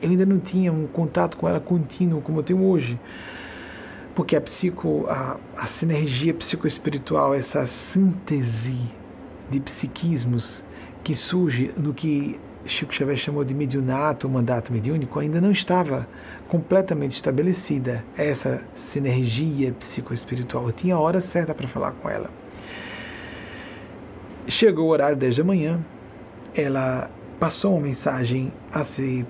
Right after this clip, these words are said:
publicada ou guardada em arquivos para publicação posterior, não havia o site ainda, o site só foi surgir em dois mil. Algumas foram transformadas em livros, outras não, arquivos muitos foram perdidos, inclusive. Ela passou a mensagem pública e depois era o momento de falar comigo.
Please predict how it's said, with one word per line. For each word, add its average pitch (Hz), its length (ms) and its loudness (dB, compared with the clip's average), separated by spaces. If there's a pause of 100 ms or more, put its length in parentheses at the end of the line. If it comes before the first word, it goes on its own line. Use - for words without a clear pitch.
(140)
publicada 180 760 4
ou 139 120 6
guardada 135 800 2
em 139 100 2
arquivos 127 540 0
para - 140 0
publicação 135 520 0
posterior, 160 600 4
não 143 140 4
havia 123 180 2
o 139 60 0
site 123 360 0
ainda, 151 240 2
o 165 60 2
site 131 280 -2
só 135 60 -8
foi 123 140 -6
surgir 117 300 0
em 117 60 4
dois 139 200 2
mil. 131 240 2 (640)
Algumas 160 420 4
foram 147 200 0
transformadas 131 600 0
em 160 80 2
livros, 156 400 2
outras 127 400 2
não, 139 280 2 (260)
arquivos 135 500 0
muitos 143 280 -2
foram 120 240 0
perdidos, 131 480 -2
inclusive. 139 640 0 (1500)
Ela 214 220 8
passou 170 340 -2
a 147 40 2
mensagem 143 420 0
pública 185 340 2
e 175 40 4
depois 175 440 4
era 170 140 4
o - 20 6
momento 151 240 2
de - 60 -12
falar 151 280 2
comigo. 135 440 -2